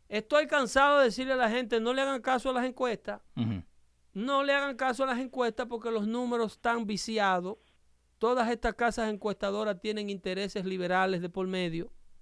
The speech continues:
Speaker 1: La única encuesta que se le puede hacer un poquito de caso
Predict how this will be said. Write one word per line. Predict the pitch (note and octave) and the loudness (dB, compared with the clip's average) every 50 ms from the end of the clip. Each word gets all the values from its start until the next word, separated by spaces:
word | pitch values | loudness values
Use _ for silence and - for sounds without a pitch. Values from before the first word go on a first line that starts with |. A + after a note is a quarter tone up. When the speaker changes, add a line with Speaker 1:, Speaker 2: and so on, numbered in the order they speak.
| - _ _ - - _ _ _ _ - - | -20 _ _ -20 -20 _ _ _ _ -10 -2
Speaker 1:
La | - G3 G#3 A3+ | 2 4 4 4
única | B3 C4 C4 B3+ B3 | 2 2 -2 -2 -4
encuesta | A#3 G#3+ - A#3+ B3+ A#3 A#3 C4 A3+ | -4 -2 -2 -2 -2 0 -2 -4 -4
que | A3 | -2
se | G#3 G#3 | -2 -2
le | G#3+ | -4
puede | F#3 G3+ A#3 A#3 A3 | -4 -4 -2 -2 -2
hacer | - - A#3+ A#3+ | -2 -2 -2 -2
un | B3 G#3+ | -4 -4
poquito | A#3 A3+ - - B3 A#3 G#3 A#3 | -4 -6 -6 -6 -8 -4 -2 -2
de | A3 G#3+ G3+ | -2 -2 -2
caso | - A#3+ A#3 G#3+ - - G3 F#3 | 0 0 0 0 0 -4 -8 -10